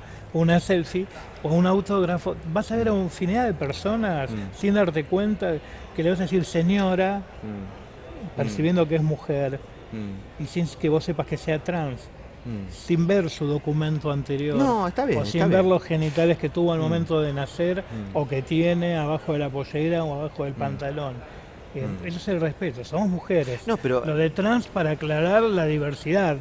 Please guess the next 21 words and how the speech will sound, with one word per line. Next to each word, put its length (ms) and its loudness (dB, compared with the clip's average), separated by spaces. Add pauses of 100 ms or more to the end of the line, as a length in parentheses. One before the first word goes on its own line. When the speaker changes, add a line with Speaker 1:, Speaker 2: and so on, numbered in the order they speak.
Speaker 1:
pero 220 -4
somos 340 -2
mujeres 320 0
Speaker 2:
Cris. 380 2
Speaker 1:
como 260 2
los 300 -2
hombres 380 2
trans 380 -2 (360)
son 160 2
hombres 420 2
Speaker 2:
Cris, 300 8 (120)
Speaker 1:
también, 120 -8
¿no? 80 -2
Speaker 2:
en, 280 6
en 200 6
definitiva, 840 6 (460)
en 140 0
definitiva, 720 4 (300)
ya 100 2
te 140 0
digo 420 2